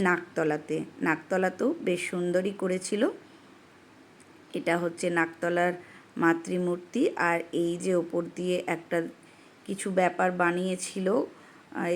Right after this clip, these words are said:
এদের থিম ছিল গোত্র, আর চারিপাশ দিয়ে কোষাকুষি দিয়ে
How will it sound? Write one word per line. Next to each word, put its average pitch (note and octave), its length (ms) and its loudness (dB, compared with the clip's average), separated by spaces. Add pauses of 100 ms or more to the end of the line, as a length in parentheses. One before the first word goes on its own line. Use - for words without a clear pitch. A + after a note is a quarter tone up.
এদের F#3 340 2
থিম F#3+ 300 0
ছিল F#3+ 320 0
গোত্র, F#3 560 0 (600)
আর F3 200 4 (180)
চারিপাশ F3+ 560 4 (160)
দিয়ে F#3+ 280 2 (480)
কোষাকুষি G3+ 600 0
দিয়ে G3+ 220 2